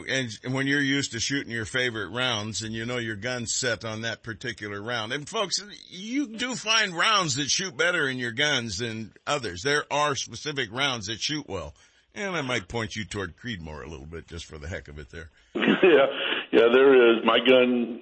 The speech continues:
Speaker 2: like my, uh, my hunting gun, it only likes a hundred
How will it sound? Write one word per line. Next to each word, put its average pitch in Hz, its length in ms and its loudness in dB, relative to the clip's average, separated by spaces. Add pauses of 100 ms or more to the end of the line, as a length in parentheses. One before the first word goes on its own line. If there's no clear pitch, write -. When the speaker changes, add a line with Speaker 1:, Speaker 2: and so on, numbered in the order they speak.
(120)
Speaker 2:
like 107 280 4
my, 107 180 8
uh, 110 720 6
my 110 180 4
hunting 131 340 4
gun, 87 340 4
it 98 200 6
only 113 180 8
likes 110 340 8
a 95 80 2
hundred 117 220 4